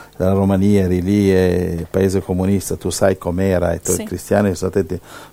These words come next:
Speaker 1: torturati perché altri cristiani li hanno traditi per salvare la loro
Speaker 2: Sì,
Speaker 1: vita, anche
Speaker 2: sì, sì.
Speaker 1: pastori.
Speaker 2: Sì.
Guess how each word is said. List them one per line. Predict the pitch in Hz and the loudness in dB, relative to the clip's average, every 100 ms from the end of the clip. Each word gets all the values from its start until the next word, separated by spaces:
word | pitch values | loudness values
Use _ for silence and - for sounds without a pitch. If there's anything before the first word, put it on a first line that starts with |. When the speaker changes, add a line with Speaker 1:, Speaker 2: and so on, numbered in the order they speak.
| _ | _
Speaker 1:
torturati | 101 92 101 98 104 120 - 98 | -2 0 0 4 4 2 -2 -4
perché | 95 - | -4 2
altri | 101 101 95 | 0 2 -4
cristiani | 95 - 101 101 92 | -6 -2 2 2 2
li | |
hanno | 95 95 | 0 0
traditi | - 92 85 120 113 | 0 -2 0 0 0
per | - 92 | -2 -2
salvare | 98 92 98 | -2 2 4
la | |
loro | 92 95 90 | 4 2 2
Speaker 2:
Sì, | |
Speaker 1:
vita, | 113 110 | 0 2
anche | 104 127 123 | 2 2 0
Speaker 2:
sì, | |
sì. | 101 | 0
Speaker 1:
pastori. | 95 - - 120 104 82 - | -2 -4 -2 2 2 0 -6
Speaker 2:
Sì. | - | -10